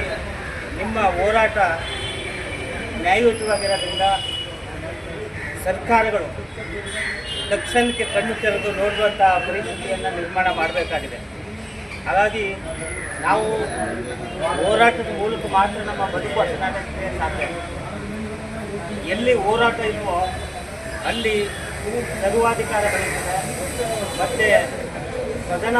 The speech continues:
ಪಕ್ಷಪಾತ ಬೆಳೀತದೆ. ಹಾಗಾಗಿ ನಾವು ಹೋರಾಟದ ಮೂಲಕ ಅದು ಸಾ-,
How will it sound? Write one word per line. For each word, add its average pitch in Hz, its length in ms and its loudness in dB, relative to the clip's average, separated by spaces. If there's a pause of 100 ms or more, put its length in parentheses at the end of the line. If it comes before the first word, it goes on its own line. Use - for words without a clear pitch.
ಪಕ್ಷಪಾತ 214 520 0 (120)
ಬೆಳೀತದೆ. 180 400 -6 (1040)
ಹಾಗಾಗಿ 220 440 4 (240)
ನಾವು 208 160 2 (180)
ಹೋರಾಟದ 220 440 2 (100)
ಮೂಲಕ 202 280 0 (1160)
ಅದು 214 140 -2 (240)
ಸಾ-, 185 220 0